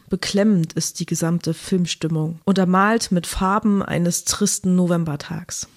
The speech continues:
Das geht aufs Gemüt. Und entwickelt einen leisen Horror, der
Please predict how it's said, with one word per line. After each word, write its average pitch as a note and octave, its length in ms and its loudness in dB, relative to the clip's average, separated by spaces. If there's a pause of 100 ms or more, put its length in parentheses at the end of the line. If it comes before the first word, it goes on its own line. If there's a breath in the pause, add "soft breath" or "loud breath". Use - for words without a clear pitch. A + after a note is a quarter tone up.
Das - 320 0
geht D#3+ 240 -2
aufs - 240 -4
Gemüt. D#3+ 420 -6 (200 soft breath)
Und G#3 160 4
entwickelt A#3 500 4
einen G3 260 2
leisen G3 520 0
Horror, F3+ 380 2
der F3 380 2